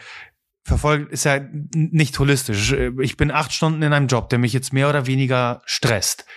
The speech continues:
wo ich vielleicht genervt bin, weil, weil mein Job mir gar nicht so viel Spaß macht, weil der, der Chef mich heute wieder angeschrien hat, weil die Kollegen blöd waren.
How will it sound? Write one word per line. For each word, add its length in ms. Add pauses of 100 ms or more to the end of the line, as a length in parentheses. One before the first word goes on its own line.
(300)
wo 160
ich 320
vielleicht 300
genervt 400
bin, 160
weil, 260
weil 200
mein 300
Job 180
mir 120
gar 240
nicht 140
so 140
viel 120
Spaß 340
macht, 160
weil 200
der, 320
der 460
Chef 280
mich 160
heute 160
wieder 200
angeschrien 420
hat, 120
weil 120
die 80
Kollegen 520
blöd 340
waren. 180